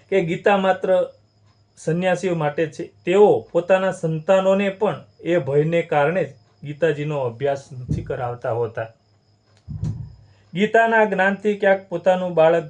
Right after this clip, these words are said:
ઘર છોડીને સંન્યાસી બની ન જાય, પરંતુ એમણે વિચારવું જોઈએ કે મોહને લીધે શાસ્ત્ર ધર્મથી વિરુદ્ધ થઈને ભિક્ષાના અન્નથી નિર્વાહ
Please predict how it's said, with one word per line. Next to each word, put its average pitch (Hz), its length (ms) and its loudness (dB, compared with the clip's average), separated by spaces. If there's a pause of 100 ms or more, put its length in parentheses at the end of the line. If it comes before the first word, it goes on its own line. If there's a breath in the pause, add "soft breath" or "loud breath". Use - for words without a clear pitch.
ઘર 147 180 0
છોડીને 151 480 -4
સંન્યાસી 147 720 -8
બની 147 340 -2
ન 175 160 -4
જાય, 135 320 -4 (520)
પરંતુ 175 380 0 (220)
એમણે 160 280 -4
વિચારવું 156 540 0
જોઈએ 156 360 -6 (460)
કે 151 100 -4
મોહને 151 500 -2
લીધે 151 320 -4 (640)
શાસ્ત્ર 165 500 0
ધર્મથી 165 500 0
વિરુદ્ધ 151 420 -4
થઈને 170 380 -6 (500)
ભિક્ષાના 208 600 0
અન્નથી 175 520 -6
નિર્વાહ 156 420 -2